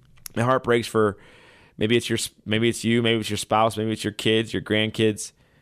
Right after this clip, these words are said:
maybe it's your neighbor. My heart breaks for the people that are listening to this show who have no idea what health is, and they have no idea how to improve their health, and they're lost. Because at the end of the day, I wake up in the morning, I think about the people who are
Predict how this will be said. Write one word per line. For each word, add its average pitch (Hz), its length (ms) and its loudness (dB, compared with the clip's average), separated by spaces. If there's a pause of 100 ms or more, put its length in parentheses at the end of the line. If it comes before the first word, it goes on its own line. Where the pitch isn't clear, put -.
(220)
maybe 104 160 2
it's 110 80 -4
your 117 100 0
neighbor. 113 520 0 (800)
My - 120 0
heart 127 240 2
breaks 120 220 2
for - 80 -4
the 110 60 -2
people 123 260 -2
that 117 100 4
are 110 120 4
listening 113 320 0
to 107 60 2
this 101 60 0
show 107 240 2
who 104 100 2
have 98 120 0
no 107 320 2
idea 107 300 2
what 101 120 2
health 104 300 2
is, 101 240 2
and 101 180 -6
they 101 100 0
have 90 180 0
no 107 200 0
idea 107 220 0
how 101 80 -2
to 101 80 0
improve 101 300 -2
their 92 100 2
health, 95 260 0
and 95 80 -6
they're 90 140 -2
lost. - 540 -4 (600)
Because 110 200 -4
at 101 60 -4
the 113 120 2
end 120 160 2
of 113 80 -2
the 107 60 0
day, 104 320 2 (800)
I - 40 -2
wake 117 220 2
up 117 100 -2
in 117 60 0
the 113 80 0
morning, 107 340 2
I 101 60 2
think 98 240 -4
about 101 200 0
the - 60 -10
people 113 320 0
who 107 240 2
are 92 340 0